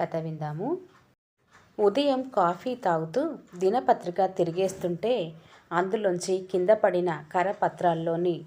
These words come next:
ఒక దానిపై చూపు అలాగే నిలబడిపోయింది వంశీకి. దినపత్రికను పక్కకు పెట్టి ఆ కరపత్రాన్ని చేతిలోకి తీసుకొని అందులో ఉన్న సమాచారాన్ని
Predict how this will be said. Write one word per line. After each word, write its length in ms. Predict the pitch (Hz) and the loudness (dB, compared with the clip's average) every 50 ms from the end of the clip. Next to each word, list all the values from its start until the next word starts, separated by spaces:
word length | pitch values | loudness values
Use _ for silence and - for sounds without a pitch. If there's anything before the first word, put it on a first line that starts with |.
| - | -4
ఒక 160 | 123 - - 175 | -2 0 0 0
దానిపై 600 | 165 - 170 165 165 170 165 165 190 240 320 320 | 0 0 0 -2 -2 -2 -4 -4 -4 -4 -4 -4
చూపు 540 | - - - 202 214 220 - 226 208 190 - - | -6 -4 -2 -2 -2 -2 -2 -2 -2 -2 -4 -4
అలాగే 440 | 160 175 175 185 185 175 170 175 185 | -4 -2 0 0 0 0 0 2 2
నిలబడిపోయింది 840 | 185 175 165 175 175 170 175 170 160 - - 160 156 156 156 185 202 | 2 2 2 2 2 2 2 0 -2 -2 -4 -6 -4 -4 -4 -4 -2
వంశీకి. 600 | 190 175 160 147 156 - - 165 - - 151 - - - - - - - - - - - - _ - | 0 0 0 -2 -4 -6 -10 -10 -10 -10 -12 -12 -14 -18 -20 -20 -20 -20 -20 -20 -20 -20 -20 _ 0
దినపత్రికను 960 | 185 214 214 240 254 247 226 - - - 185 180 180 180 190 220 226 202 160 160 - - - | 2 2 4 4 4 2 2 2 0 -4 -2 2 2 2 2 2 2 0 0 -2 -6 -4 0
పక్కకు 400 | 180 165 - - 208 196 - 190 | 0 0 2 4 2 2 4 2
పెట్టి 460 | 180 - 180 175 - - 311 349 359 359 - - - - - - | -4 -2 -4 -4 -4 -2 0 0 0 -2 -4 -14 -20 -20 -6 0
ఆ 100 | 190 185 | 2 2
కరపత్రాన్ని 920 | 190 190 - 185 180 214 220 - 247 208 - - 202 190 175 175 175 180 180 | 2 2 2 0 2 2 2 2 2 2 2 2 2 2 2 2 2 2 0
చేతిలోకి 680 | 170 180 - 180 180 185 185 220 196 175 165 165 - | 0 0 0 0 0 0 -2 -2 0 -2 -2 -2 -6
తీసుకొని 640 | 175 - 180 170 165 - - - 190 220 285 330 320 | -8 -4 -4 -4 -4 -4 -2 -2 0 0 0 -2 -2
అందులో 480 | 277 151 160 180 185 180 208 214 202 185 | -2 -2 -2 -2 0 0 2 4 6 6
ఉన్న 380 | 180 180 185 190 202 185 160 | 4 4 0 0 0 0 -2
సమాచారాన్ని 1040 | 160 160 - 180 165 175 185 202 202 - - 175 160 160 165 160 160 175 247 339 381 | -2 -4 -4 -4 -2 0 0 -2 0 0 2 2 2 2 2 0 0 0 0 0 0